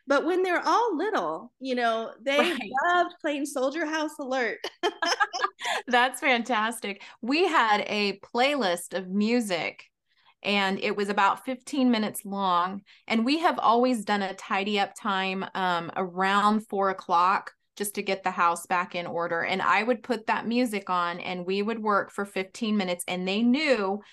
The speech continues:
Speaker 2: when they got to that last song that it was almost over. And th-, so that's how we did things. And we also had a basket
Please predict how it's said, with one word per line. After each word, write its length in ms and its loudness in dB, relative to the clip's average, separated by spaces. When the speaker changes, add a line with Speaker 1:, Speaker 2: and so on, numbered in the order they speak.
Speaker 2:
when 160 4
they 160 6
got 320 4
to 120 -2
that 260 2
last 580 2
song 480 2
that 80 -4
it 80 -2
was 160 -6
almost 560 6
over. 480 2
And 460 -2
th-, 160 -4
so 80 2
that's 280 2
how 200 2
we 420 -2
did 380 -4
things. 260 -2
And 140 2
we 100 0
also 440 2
had 260 0
a 220 -4
basket 800 -2